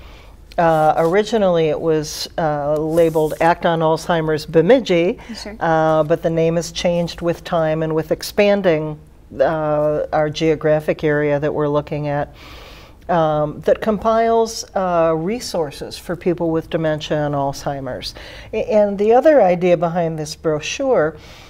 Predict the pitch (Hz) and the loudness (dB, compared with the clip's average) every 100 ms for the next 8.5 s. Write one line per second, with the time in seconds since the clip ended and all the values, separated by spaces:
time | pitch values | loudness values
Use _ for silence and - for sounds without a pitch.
0 | - - - - - 208 185 175 170 - | -20 -20 -20 -20 -4 2 6 4 2 0
1 | 180 196 202 202 190 180 - 185 165 180 | 0 2 0 0 -4 -4 0 2 2 2
2 | 165 156 - 165 185 185 165 160 151 - | 2 0 -8 -6 -6 -4 -4 -4 -8 -8
3 | 180 214 269 247 160 151 - - - - | -6 -2 0 0 0 -2 -6 -20 -12 0
4 | 240 - 294 - 262 - 202 196 175 190 | 0 4 2 2 -2 2 0 2 -2 0
5 | 175 - 175 262 269 220 - - - - | 0 -2 -6 -6 0 0 0 -6 -10 -4
6 | 185 180 180 185 160 151 156 151 170 214 | -2 -2 -2 -4 -2 -6 -4 0 0 2
7 | 233 233 247 220 220 220 220 226 226 233 | -2 0 -2 0 0 0 0 -2 0 -2
8 | 220 214 233 233 | -2 -2 0 0